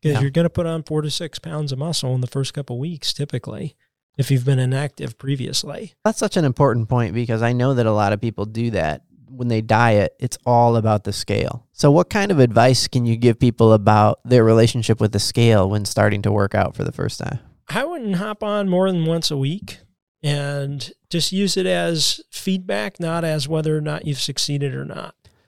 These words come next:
Speaker 1: It's only
Speaker 2: Is that
Speaker 1: one
Speaker 2: because
Speaker 1: metric.
Speaker 2: in your experience that people misinterpret the information on the scale?
Speaker 1: Yeah.
Speaker 2: So,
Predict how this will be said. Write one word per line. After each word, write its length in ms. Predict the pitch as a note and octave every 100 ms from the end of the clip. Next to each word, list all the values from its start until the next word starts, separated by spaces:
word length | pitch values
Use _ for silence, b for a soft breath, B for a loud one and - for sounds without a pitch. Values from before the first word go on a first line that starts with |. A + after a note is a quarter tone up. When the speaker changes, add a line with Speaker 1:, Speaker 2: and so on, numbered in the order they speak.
| _ _
Speaker 1:
It's 200 | D#3 -
only 200 | F3+ F3
Speaker 2:
Is 100 | D3+
that 80 | F#3
Speaker 1:
one 80 | D#3+
Speaker 2:
because 280 | G3+ G3 -
Speaker 1:
metric. 100 | C#3
Speaker 2:
in 120 | C3+
your 480 | C3 B2+ B2+ B2 A#2+
experience 880 | A#2+ A2+ - - C#3+ C#3+ C#3+ D3 -
that 240 | B2 A2+
people 260 | C#3+ C#3 B2+
misinterpret 800 | B2 C3 B2 A2+ B2+ B2 C3+ -
the 120 | B2+
information 560 | A#2+ A2 A#2+ A#2 A2+ A#2
on 140 | G#2+
the 60 | G#2
scale? 420 | - G#2+ G#2+ A2+
Speaker 1:
Yeah. 640 | - _ _ _ _ _ -
Speaker 2:
So, 320 | D#3+ C3 -